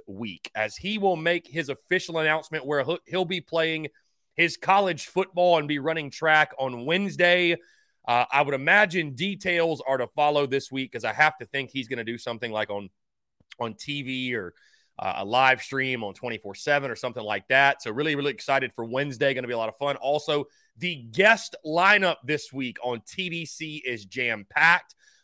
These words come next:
Um, for the podcast on Thursday, I thought we were gonna get him on T D C. My good friend J D Piquel of On Three Sports, we're actually chatting right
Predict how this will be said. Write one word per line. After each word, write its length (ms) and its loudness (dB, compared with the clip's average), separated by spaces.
Um, 500 0
for 160 2
the 120 -2
podcast 1120 2
on 300 -2
Thursday, 380 -2
I 160 -2
thought 200 2
we 60 -4
were 60 -2
gonna 160 -4
get 100 -6
him 80 -8
on 120 -6
T 140 -10
D 140 -8
C. 320 -10
My 100 0
good 240 0
friend 300 -2
J 220 0
D 160 -6
Piquel 400 2
of 80 -4
On 180 -2
Three 220 -8
Sports, 480 -4
we're 60 0
actually 260 -2
chatting 400 2
right 360 0